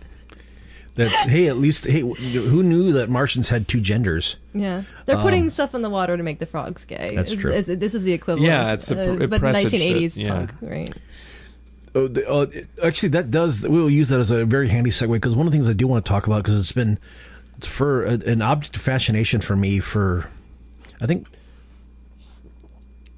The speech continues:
Speaker 1: uh, where did it go? It's not here. I had a c-, oh, there it is.
Speaker 2: <laughs>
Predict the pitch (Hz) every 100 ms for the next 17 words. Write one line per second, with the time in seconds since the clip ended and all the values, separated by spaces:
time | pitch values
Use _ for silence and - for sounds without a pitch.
0 | - - - - 214 185 160 147 135 123
1 | 127 110 117 110 104 - - - - -
2 | - - 143 - 143 127 120 110 - 139
3 | 147 - 143 - 247 254 160 143 147 104
4 | - - - 190 269 - 311 -